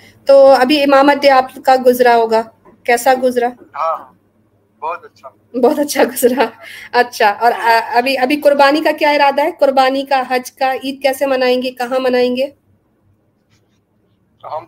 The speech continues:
Speaker 2: تو سب یہیں پہ کرتے ہیں، افریقہ میں۔
Speaker 1: اچھا، قربانی کرتے ہیں۔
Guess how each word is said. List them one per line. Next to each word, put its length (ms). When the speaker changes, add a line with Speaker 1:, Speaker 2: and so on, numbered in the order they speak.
Speaker 2:
تو 80
سب 220
یہیں 200
پہ 120
کرتے 320
ہیں، 120
افریقہ 340
میں۔ 180
Speaker 1:
اچھا، 280
قربانی 380
کرتے 340
ہیں۔ 80